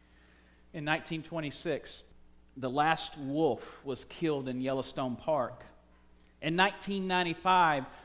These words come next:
thirty-one wolves were released into the park, and, you know, amazing things started to happen.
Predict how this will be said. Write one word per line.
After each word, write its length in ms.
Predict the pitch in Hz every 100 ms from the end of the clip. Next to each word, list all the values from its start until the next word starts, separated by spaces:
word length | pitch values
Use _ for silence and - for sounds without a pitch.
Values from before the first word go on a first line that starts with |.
| - -
thirty-one 640 | 196 202 202 190 190 180
wolves 480 | 170 185 180 165 143
were 120 | 160
released 500 | 156 156 165 175 -
into 180 | 151 139
the 100 | 143
park, 460 | - 180 160 127 151
and, 200 | 147 156
you 120 | 165
know, 140 | 160 165
amazing 680 | 151 160 175 180 165 160 151
things 640 | - 160 147 127 127 123 - _ _ _
started 560 | - - 143 135 131 123
to 100 | 139
happen. 560 | 135 147 143 135 120